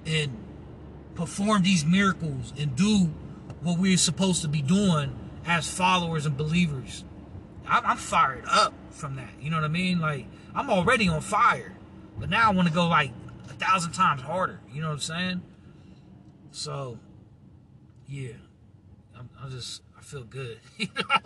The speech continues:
I mean? Like, I feel good. And it was just nice to just have all that, all those Christians around me. I just kept,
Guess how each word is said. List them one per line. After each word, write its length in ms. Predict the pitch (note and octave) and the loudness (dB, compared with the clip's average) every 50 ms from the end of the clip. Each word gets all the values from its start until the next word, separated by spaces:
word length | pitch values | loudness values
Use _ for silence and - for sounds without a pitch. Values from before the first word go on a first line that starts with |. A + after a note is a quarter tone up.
| A#3+ | -4
I 100 | G#3 A#3 | -8 -4
mean? 220 | A#3+ A#3+ A3 A3 G3 | -2 -2 0 0 0
Like, 180 | F3+ D#3+ - | 0 0 -2
I 80 | - F3+ | -4 -8
feel 280 | - - C#3+ C#3 C3+ | -10 -10 -10 -10 -10
good. 1300 | B2+ D#3 G3+ C4 C#4+ D4 D4 D#4 D#4 D#4+ D#4+ - - C4 D4+ E4 E4+ D#4 C4+ C4+ G#3+ F3+ D#3 - - - - - - - - - - - - - - - | -10 -12 -14 -14 -12 -10 -10 -8 -8 -10 -10 -8 -6 -6 -6 -6 -6 -6 -4 -4 -4 -4 -6 -6 -8 -12 -16 -18 -18 -16 -16 -16 -14 -14 -14 -14 -12 -4
And 120 | - E3 F3+ | 0 2 4
it 60 | F#3 | 4
was 120 | F#3 F3 | 4 4
just 160 | E3 F#3 E3 D#3 | 4 4 4 6
nice 340 | E3 E3 F3 F#3 F3 - E3+ | 6 6 8 6 6 4 2
to 60 | D#3+ | 2
just 260 | D#3 E3 - - - | 2 2 0 0 0
have 280 | - - C#3 C3+ B2+ - | 2 2 2 2 2 2
all 320 | C#3+ D#3+ E3 E3 E3 D#3+ | 0 0 2 4 4 4
that, 300 | D#3 D#3 D3+ C#3+ C3+ C3 - - - - - - - - - | 4 2 2 0 -2 -4 -6 -8 -8 -8 -8 -10 -10 -8 -2
all 200 | - E3+ G3 G3 | 2 4 6 6
those 180 | F#3+ F3 D3+ - | 6 4 2 0
Christians 520 | - - - F3+ G#3 G3 - G3+ E3+ D3+ | -4 -2 0 2 2 4 2 2 0 0
around 240 | C#3+ D3+ C#3 C3+ B2+ | 0 0 -2 -2 0
me. 60 | C#3 | 2
I 120 | D#3 F3 | 2 4
just 240 | E3+ E3 D3+ - - | 4 2 0 -2 -4
kept, 160 | - - - | -6 -8 -8